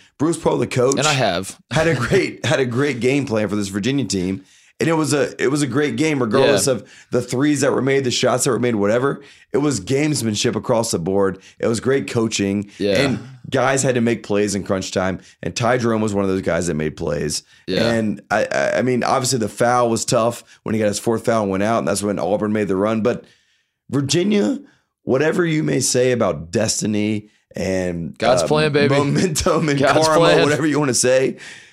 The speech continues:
Speaker 1: the Clark, the, the pass that Clark made to Diakite is something special. I don't, I
Speaker 2: Mm-hmm.
Speaker 1: don't, I don't care who you are. That's something that's different. I mean, it's like Chris Jenkins in that shot. It's just,
Speaker 2: Mm-hmm.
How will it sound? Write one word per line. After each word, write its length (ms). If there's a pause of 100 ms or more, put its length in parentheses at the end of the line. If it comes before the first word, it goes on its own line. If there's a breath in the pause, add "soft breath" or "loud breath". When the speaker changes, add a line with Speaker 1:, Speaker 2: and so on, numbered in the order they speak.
(200 loud breath)
Speaker 1:
the 120
Clark, 440
the, 160
the 160
pass 260
that 120
Clark 340
made 300
to 40
Diakite 840 (440 soft breath)
is 120
something 220
special. 480
I 80
don't, 180
I 80
Speaker 2:
Mm-hmm. 80
Speaker 1:
don't, 320
I 60
don't 140
care 180
who 100
you 200
are. 260 (220 loud breath)
That's 160
something 240
that's 260
different. 540 (260)
I 60
mean, 160
it's 100
like 140
Chris 200
Jenkins 300
in 120
that 140
shot. 260
It's 100
just, 320
Speaker 2:
Mm-hmm. 220